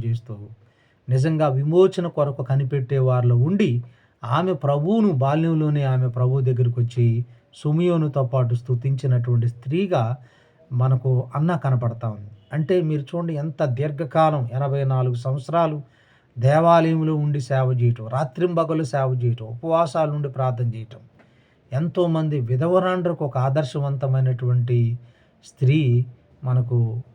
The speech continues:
పరిశుద్ధ గ్రంథంలో అన్న అనేటువంటి స్త్రీ కనపడతాం. "దేవుడు నాకు అన్యాయం చేశాడు, ఈ విధంగా లాస్ అయ్యానని" చింతించలేదు.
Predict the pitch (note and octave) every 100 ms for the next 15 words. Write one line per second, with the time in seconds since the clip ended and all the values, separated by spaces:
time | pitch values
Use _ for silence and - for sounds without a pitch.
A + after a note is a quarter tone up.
0 | - C3+ C3 D3 C#3 B2+ B2+ B2 A#2+ A#2+
1 | - C3+ E3+ E3+ D3 B2+ C3 B2 A#2+ A#2
2 | B2+ A#2+ A2+ A2 - A2 G#2 A2+ C#3 D#3
3 | D3+ C#3 C#3 B2+ C3 B2+ - - _ B2+
4 | C#3+ D#3 D3+ C#3 C3 B2 B2+ A#2+ A#2+ C3
5 | C#3+ C#3+ D#3 C#3+ B2 C3+ E3 - D#3+ D3+
6 | C#3+ B2+ - G#3+ A3 G3+ D#3 A#2 G#2